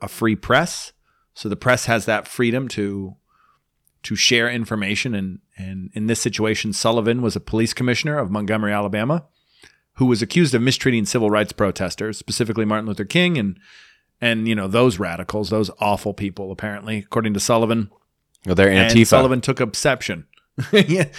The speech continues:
Speaker 1: they're at today's Antifa. What is Antifa? "Oh, we don't, we don't like Nazis. We're gonna go punch Nazis." That doesn't sound like a bad thing, is it? Is, is, are, do Nazis have rights? Yes, they do. But they also have the right to get punched in the face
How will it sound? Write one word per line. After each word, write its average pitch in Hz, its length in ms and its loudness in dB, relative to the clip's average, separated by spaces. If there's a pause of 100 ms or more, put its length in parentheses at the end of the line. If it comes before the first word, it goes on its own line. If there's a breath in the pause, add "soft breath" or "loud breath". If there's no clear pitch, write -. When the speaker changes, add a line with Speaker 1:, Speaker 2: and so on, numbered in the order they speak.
(160 loud breath)
Speaker 1:
they're 147 160 4
at 151 140 4
today's 147 260 4
Antifa. 127 540 0 (440)
What 131 160 4
is 135 120 4
Antifa? 110 480 0
"Oh, 120 100 4
we 120 140 4
don't, 127 280 -2
we 113 80 -4
don't 127 180 0
like 117 200 0
Nazis. 98 420 -2
We're 95 100 -6
gonna 104 120 -2
go 101 100 0
punch 98 320 -6
Nazis." 92 560 -10 (1500)
That 147 180 2
doesn't 214 300 2
sound 117 260 -2
like 107 140 -4
a 98 60 -2
bad 87 360 -10
thing, 160 380 -4 (320)
is 127 180 0
it? 254 220 2 (260)
Is, 131 160 -2
is, 110 340 -6
are, 113 120 -4
do 117 240 -8
Nazis 139 460 -2
have 160 200 2
rights? 127 480 -2 (100)
Yes, 185 300 0
they 127 140 0
do. 113 220 0 (520)
But 113 80 -8
they 123 100 4
also 120 280 2
have 110 140 2
the 110 80 2
right 107 140 2
to 95 80 -6
get 98 160 -4
punched 104 240 -4
in 110 60 -2
the 104 80 -4
face - 340 -4